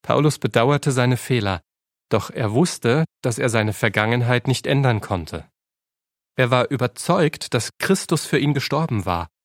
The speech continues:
und schrieb voller Zuversicht: „Durch Gottes unverdiente Güte bin ich, was ich bin.“ Erster Korinther fünfzehn, Vers drei und zehn.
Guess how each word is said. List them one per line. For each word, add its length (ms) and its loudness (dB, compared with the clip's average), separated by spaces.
und 180 2
schrieb 340 0
voller 340 2
Zuversicht: 760 -2
„Durch 300 2
Gottes 440 0
unverdiente 840 2
Güte 520 -2
bin 220 4
ich, 240 0
was 220 0
ich 180 -6
bin.“ 280 -2
Erster 320 0
Korinther 360 -2
fünfzehn, 600 -4
Vers 240 -8
drei 320 -2
und 280 -10
zehn. 340 -6